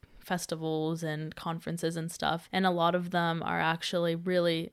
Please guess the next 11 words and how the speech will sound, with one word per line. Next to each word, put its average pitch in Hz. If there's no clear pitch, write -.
more 208
education 185
based 208
than, 165
like, 151
a 165
festival 196
would 208
be, 214
like 180
a, 165